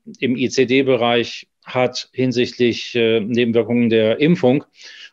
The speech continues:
hat das dem Paul-Ehrlich-Institut gesagt, tags drauf war er entlassen. Äh, das, ähm,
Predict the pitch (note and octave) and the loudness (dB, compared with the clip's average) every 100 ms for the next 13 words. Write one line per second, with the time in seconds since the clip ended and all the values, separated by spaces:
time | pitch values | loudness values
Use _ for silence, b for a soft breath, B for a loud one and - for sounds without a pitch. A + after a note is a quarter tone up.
0 | - C3+ C3 A#2+ B2+ A#2 B2 C3 C#3 C#3 | -2 0 0 0 -2 2 2 2 0 0
1 | C3+ B2+ - C3+ C3+ A#2+ A2+ A#2 C3+ - | -2 -4 -2 -2 0 0 2 2 0 -6
2 | - B2 A#2 - A#2 A#2+ B2+ - A#2 A2+ | -6 -2 -2 -2 2 2 2 0 2 4
3 | A#2 A2 A#2+ E3+ C#3 F#2 B B B B | 2 2 0 2 0 -2 B B B B
4 | B - C3 B B _ B B _ C3+ | B -8 -8 B B _ B B _ 2
5 | B2+ - - D3 C3+ C3+ C3 B2 | 2 0 -2 0 2 2 -2 -4